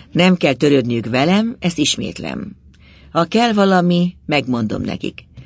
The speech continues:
Egy perce se hagyják abba a munkát. Talán megtalálom a pillanatot, amikor mondom, most várjatok. Mikor kezdeni kegyelmességed? Juan hisz tudja.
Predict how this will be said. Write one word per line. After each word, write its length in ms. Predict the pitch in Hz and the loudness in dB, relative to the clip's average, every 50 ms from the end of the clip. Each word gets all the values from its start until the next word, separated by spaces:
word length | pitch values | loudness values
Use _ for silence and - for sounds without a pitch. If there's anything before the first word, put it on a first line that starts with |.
| - - - - _ - | -20 -20 -20 -18 _ -2
Egy 240 | 160 160 151 139 - | 0 0 0 -2 -6
perce 480 | - - 190 202 214 214 208 - 180 | -4 0 2 4 4 2 2 0 0
se 180 | 170 - 147 131 | 0 0 0 -2
hagyják 380 | 151 165 165 139 139 117 - - | -2 -2 -4 -4 -4 -6 -2 -2
abba 220 | 135 131 131 131 | -2 -2 -2 -2
a 40 | 120 | -2
munkát. 480 | 120 117 113 110 - 107 101 - - - - - - - - - - - - - - | -2 -2 -4 -4 -6 -8 -8 -8 -10 -14 -20 -20 -20 -20 -20 -20 -18 -18 -18 -12 -4
Talán 360 | - 233 269 285 262 262 254 220 | 0 2 2 4 4 4 4 4
megtalálom 520 | 170 147 139 - - 135 127 120 120 110 | 2 2 2 0 -2 -2 0 0 0 -2
a 60 | 107 | -4
pillanatot, 640 | 104 127 127 127 123 127 123 131 127 - 180 202 196 - - 214 - _ - - - | -2 -2 -2 0 0 2 0 0 0 0 0 -2 -2 -4 -18 -20 -20 _ -20 -20 -10
amikor 360 | - 139 143 143 135 120 120 127 | -6 -2 -2 -2 -2 -2 -2 0
mondom, 520 | 131 139 156 165 170 180 190 202 208 208 - - - _ - - - - | 0 0 0 0 0 2 2 0 0 -2 -4 -12 -20 _ -20 -20 -18 -8
most 440 | - 143 175 247 330 349 - - - - - - - - - - | -4 0 0 0 0 -2 -6 -12 -12 -14 -18 -20 -20 -20 -18 -8
várjatok. 680 | - 165 131 104 101 98 92 - - 98 - - - - - - - - - - - - - - - - - | -4 -4 -2 -2 -4 -6 -8 -8 -12 -14 -16 -16 -20 -20 -20 -20 -20 -20 -20 -20 -20 -20 -20 -20 -20 -14 -4
Mikor 380 | - 220 202 196 - 254 262 262 | 2 2 2 4 6 4 4 4
kezdeni 540 | - 285 262 254 247 262 247 254 240 247 254 - - _ - | 2 2 2 2 2 2 4 4 4 2 0 -4 -14 _ 0
kegyelmességed? 920 | - 220 208 220 214 208 208 214 214 214 - - 208 208 196 214 214 214 - - _ - - - - - | 2 4 4 6 4 4 4 4 4 2 2 2 2 2 2 2 -2 -4 -6 -14 _ -20 -20 -20 -12 -2
Juan 320 | - 254 190 113 101 98 | 0 2 2 2 2 2
hisz 180 | 170 202 202 - | 2 0 0 0
tudja. 500 | - - 143 104 90 - 110 117 123 | -2 -6 -6 -6 -6 -6 -8 -8 -8